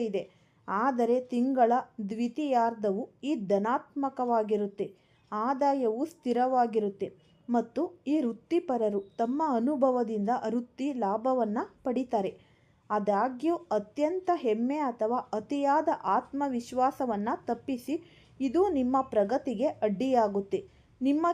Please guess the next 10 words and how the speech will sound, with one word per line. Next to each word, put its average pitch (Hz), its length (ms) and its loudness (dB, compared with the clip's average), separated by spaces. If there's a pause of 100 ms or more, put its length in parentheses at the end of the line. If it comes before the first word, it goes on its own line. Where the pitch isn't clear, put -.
ಕೆಲಸದ 269 540 0
ಮೇಲೆ 233 380 0
ಸಂಪೂರ್ಣವಾಗಿ 254 1000 0
ನೀವು 247 340 0
ಗಮನ 208 380 2
ವಹಿಸಿ. 208 440 0 (400)
ವೃತ್ತಿಯಲ್ಲಿರುವವರು 262 1200 2
ತಮ್ಮ 247 380 0
ಮೇಲಾಧಿಕಾರಿಗಳಿಂದ 247 1400 2
ಪ್ರೋತ್ಸಾಹವನ್ನ 247 960 0